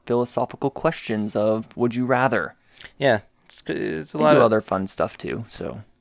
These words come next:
Speaker 2: It's a very jokey, uh, uh, podcast. It's a lot of
Speaker 1: I
Speaker 2: fun.
Speaker 1: mean, their name is Knackers in the Breeze.
Speaker 2: Which actually, hilariously, doesn't translate in America. Uh, it means your balls,
Speaker 1: Are in the
Speaker 2: uh,
Speaker 1: breeze. They're
Speaker 2: waving around in the
Speaker 1: Yeah.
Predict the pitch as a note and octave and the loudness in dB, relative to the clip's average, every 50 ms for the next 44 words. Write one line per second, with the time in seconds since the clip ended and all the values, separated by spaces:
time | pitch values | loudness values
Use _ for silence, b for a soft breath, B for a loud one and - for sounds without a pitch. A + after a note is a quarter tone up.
0 | _ _ - - C#3 B2 G#3+ G#3+ G3+ F3 C#3 - A#2+ A2+ A2 G#2 - G#2 G2 F#2 | _ _ -2 0 2 6 8 8 8 8 8 8 8 8 8 6 4 0 -2 0
1 | E2+ D#2+ D2+ C#2+ C2+ A1+ - _ _ _ _ _ _ _ _ _ - - F3 C2+ | -2 -4 -4 -6 -8 -12 -14 _ _ _ _ _ _ _ _ _ -12 -10 -10 -10
2 | - - - - D#3+ D3 - - A1+ - - - - - - - - - A#2 - | -10 -10 -10 -10 -10 -10 -12 -14 -16 -16 -16 -14 -10 -10 -8 -8 -8 -8 -8 -8
3 | G#3 - - _ - G2+ G2+ G#2+ G#2+ G2+ D2+ - - - - F#2 G2+ - - G2+ | -10 -12 -12 _ -8 -6 -4 -4 -4 -6 -6 -10 -12 -12 -10 -10 -10 -10 -10 -10
4 | F2 - - D2+ C2+ - - E2 F#2+ G#2 F2 B1 - - - - _ _ _ _ | -10 -10 -10 -12 -12 -10 -8 -8 -8 -8 -8 -10 -12 -16 -18 -20 _ _ _ _
5 | b b b b b b b - C3 C3 D3+ C#3 C#3 - - C#3 A#2 G#2 G2+ A2 | b b b b b b b -2 2 6 6 6 6 6 4 4 4 6 6 6
6 | A#2 A#2 A2 G2 - G#2 F#2+ F#2 F2 - - G2+ F#2+ F2+ E2+ F2 E2 - - F#2 | 6 6 6 4 2 2 0 0 0 -2 0 2 2 2 0 -4 -6 -4 -2 -2
7 | E2+ F2+ F2 G2+ G2 G2 G2+ G2+ G#2 G#2 G#2+ A2 - A#2 A2+ A#2 A#2+ A#2 - _ | -2 0 2 2 2 2 2 0 0 2 0 2 4 4 4 4 4 0 -4 _
8 | - F#2 F2 E2+ F2 F2 F#2 G#2 G2+ F2+ F#2 D#2 - _ - E2+ E2+ F2+ F#2+ F#2+ | -4 -2 0 0 0 -2 -2 -2 -2 -2 -4 -6 -8 _ -4 2 4 6 6 6
9 | F#2 F2+ E2 - - - - _ _ _ _ - - A2 G#2 F2 E2 F#2+ G2 F2 | 6 2 0 -6 -12 -18 -20 _ _ _ _ -12 -8 -6 -4 -4 -4 -6 -6 -6
10 | E2+ G2 G#2 G#2+ G#2 G#2 G#2 G2+ G2+ G#2 G2+ G2 F#2+ G2 F#2+ F#2 F2+ F2+ F#2 F#2 | -6 -4 -4 -6 -8 -8 -8 -4 0 0 2 2 2 0 0 0 0 0 0 0
11 | F2+ F2 E2+ E2+ E2+ E2 E2+ - _ - - - A2 A2 A2 G#2 | -2 -4 -4 -4 -6 -6 -8 -10 _ -14 -10 -8 -6 -6 -6 -8